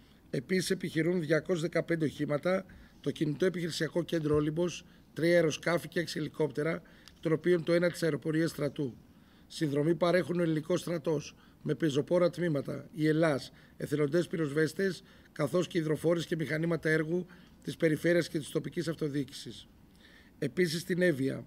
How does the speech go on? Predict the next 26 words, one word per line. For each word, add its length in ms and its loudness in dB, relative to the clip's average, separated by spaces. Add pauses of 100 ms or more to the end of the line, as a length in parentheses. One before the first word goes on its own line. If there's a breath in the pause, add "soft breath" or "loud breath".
(140)
η 80 -6
πυρκαγιά 500 2
στο 120 -4
ξεκίνημά 600 -2
της 160 -6
κινήθηκε 680 -2 (420 loud breath)
στο 280 -2
δύσβατο 420 0
ορεινό 300 4
όγκο 200 4
του 140 -6
βόρειου 280 4
τμήματος 680 -4 (280 loud breath)
και 140 -2
πήραν 280 4
εξέλικτες 600 0
και 100 -4
επικίνδυνες 500 -2
διαστάσεις. 720 -2 (400 loud breath)
Γεγονός 400 0
που 60 -4
μας 120 0
οδήγησε 400 -2
στην 140 -6
αποστολή 420 -2
μηνυμάτων 680 -4